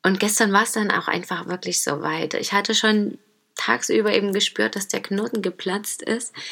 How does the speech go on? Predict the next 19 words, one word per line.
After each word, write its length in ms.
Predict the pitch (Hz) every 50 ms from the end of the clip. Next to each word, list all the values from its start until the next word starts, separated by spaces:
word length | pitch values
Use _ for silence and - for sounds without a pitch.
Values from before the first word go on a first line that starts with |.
| - - - - -
Auch 140 | - - -
die 140 | - 196 190
letzten 440 | 180 190 220 - - - - 240
Tage, 480 | 220 220 220 208 208 214 208 214 208 196
wo 160 | 190 196 196
nochmal 340 | 196 190 196 196 202 190 190
alles 300 | - 190 190 202 196 -
so 100 | - 202
von 220 | 196 - 185 180
mir 160 | 180 185 - -
abgefallen 600 | - - - 202 202 - - 185 180 185 185 -
ist 300 | - 196 185 185 - -
und 220 | - - 175 170
dieser 240 | 185 175 - 170 170
Neubeginn, 840 | 165 165 165 175 185 185 185 175 - - 175 175 175 175 180 180 180
dieses 300 | 175 170 175 - - -
Neubeginnsgefühl 1040 | - 170 185 202 196 190 - - - - 92 92 - - - 180 175 - - 185 180 175
da 220 | 170 175 175 175
war. 200 | 175 175 175 170